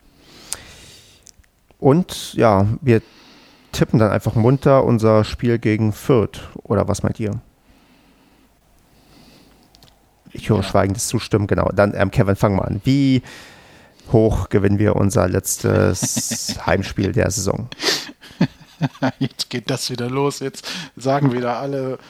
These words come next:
Speaker 2: Fabelwerte und nachher ist das ja ein richtiges Kackdreckspiel.
Speaker 1: Also ich sag gegen Fürth kein Fabelwert, das kann ich jetzt schon ankündigen.
Speaker 2: Okay, du sagst also eins zu null oder eins zu eins. Mhm. Verstehe.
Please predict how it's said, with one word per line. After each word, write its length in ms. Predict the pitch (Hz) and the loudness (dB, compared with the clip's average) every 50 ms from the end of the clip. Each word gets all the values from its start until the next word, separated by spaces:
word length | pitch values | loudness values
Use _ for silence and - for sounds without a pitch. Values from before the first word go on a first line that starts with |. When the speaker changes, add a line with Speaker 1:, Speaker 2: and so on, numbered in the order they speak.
| - - - | -20 -20 -20
Speaker 2:
Fabelwerte 1000 | - - 135 139 156 147 143 135 131 127 123 127 123 135 135 139 139 - - 127 | -8 -2 0 2 2 2 2 0 0 -2 -6 -8 -8 -6 -4 -4 -6 -6 -8 -8
und 140 | 113 117 127 | -6 -4 -4
nachher 240 | 131 127 117 135 127 | -4 -4 -6 -6 -6
ist 120 | 117 - | -4 -2
das 100 | 127 123 | -4 -4
ja 80 | 127 120 | -4 -6
ein 80 | 120 | -8
richtiges 500 | 120 123 127 - - 120 113 - - _ | -8 -10 -10 -10 -10 -10 -10 -12 -14 _
Kackdreckspiel. 1000 | - - - - - - - - - - 117 113 - - - - 120 123 120 117 - - - - | -10 -8 -6 -6 -8 -8 -10 -14 -12 -12 -12 -10 -10 -10 -10 -10 -10 -10 -12 -12 -14 -10 -6 -4
Speaker 1:
Also 160 | 107 98 104 | -4 -4 -2
ich 100 | 120 - | -2 -2
sag 140 | - 120 - | 0 0 2
gegen 200 | 127 117 110 104 | 2 2 0 0
Fürth 260 | - - 127 117 - | 0 0 0 0 0
kein 240 | - - 104 110 110 | 0 -2 0 0 0
Fabelwert, 480 | - - 92 90 98 95 95 95 - | 0 0 0 2 2 2 2 0 0
das 120 | - - - | -2 -4 -4
kann 80 | - 98 | -4 -2
ich 40 | 101 | -2
jetzt 100 | 98 - | -4 -4
schon 140 | - - | -4 -4
ankündigen. 500 | - 110 - - 135 - 95 110 135 117 - _ _ _ - - | -4 -4 -6 -6 -8 -8 -8 -8 -8 -10 -10 _ _ _ -8 -6
Speaker 2:
Okay, 260 | 226 - - 185 160 | -4 -2 0 0 0
du 100 | 143 160 | 0 0
sagst 240 | 156 160 160 139 - | 0 0 0 0 0
also 200 | 156 160 156 165 | -2 -2 0 0
eins 220 | 147 151 180 185 - | 0 0 0 0 0
zu 80 | 175 160 | 2 2
null 120 | 165 170 | 2 4
oder 120 | 160 151 147 | 4 4 4
eins 220 | 147 151 - - | 4 2 -2 -4
zu 100 | 135 117 | -8 -10
eins. 380 | 104 110 104 98 - - - - - - | -10 -12 -12 -12 -14 -14 -16 -14 -8 -4
Mhm. 320 | 175 160 143 160 147 117 - - _ _ _ _ _ _ _ _ _ _ _ _ _ _ _ _ | -2 0 0 0 -2 -4 -6 -12 _ _ _ _ _ _ _ _ _ _ _ _ _ _ _ _
Verstehe. 540 | - - 170 165 - - 170 151 143 135 135 | -12 -6 -4 -4 -4 -2 -4 -4 -4 -4 -6